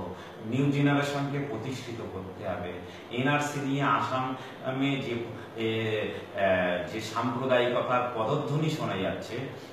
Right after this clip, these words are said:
এই পদধ্বনি আজ থেকে কুড়ি বছর আগে কিন্তু, আহ, মায়ানমারের রাখাইন প্রদেশে শোনা গিয়েছিল। আমরা যদি এর প্রতিকার না করতে পারি, আসামেও কিন্তু,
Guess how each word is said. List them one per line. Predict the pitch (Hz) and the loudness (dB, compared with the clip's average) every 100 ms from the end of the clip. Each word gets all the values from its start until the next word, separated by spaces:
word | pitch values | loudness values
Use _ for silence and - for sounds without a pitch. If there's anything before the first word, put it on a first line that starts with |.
| - | -4
এই | 131 127 | 0 0
পদধ্বনি | 123 123 139 131 143 147 151 | 2 2 2 2 2 2 4
আজ | 131 - - | 4 2 -2
থেকে | 143 147 | -4 -2
কুড়ি | - 147 151 160 | -4 -2 0 2
বছর | 156 - 131 | 2 2 2
আগে | 117 113 | 2 0
কিন্তু, | 117 110 107 131 151 - - - - | -4 -6 -6 -4 -4 -4 -10 -12 -2
আহ, | 104 101 98 98 | 2 4 4 4
মায়ানমারের | 107 120 123 120 113 117 - - - 101 | 4 4 4 4 4 4 0 -4 -8 2
রাখাইন | 110 117 - 131 131 123 | 6 6 4 2 2 0
প্রদেশে | 113 113 110 | 0 0 -2
শোনা | 113 107 101 | -4 -4 -2
গিয়েছিল। | 92 90 85 82 92 87 85 - - - | -2 -2 -4 -6 -8 -8 -10 -12 -12 0
আমরা | 123 135 | 2 4
যদি | 143 139 147 | 2 2 0
এর | 147 120 | 0 0
প্রতিকার | 120 135 131 123 | -2 0 2 2
না | 117 110 113 | 4 0 0
করতে | 107 - | -4 -6
পারি, | 92 - 85 82 - - | -2 -2 -2 -6 -10 -10
আসামেও | - 107 - 135 131 131 | 0 0 0 -2 0 -2
কিন্তু, | 120 113 - 131 143 | -2 -4 -4 -4 -4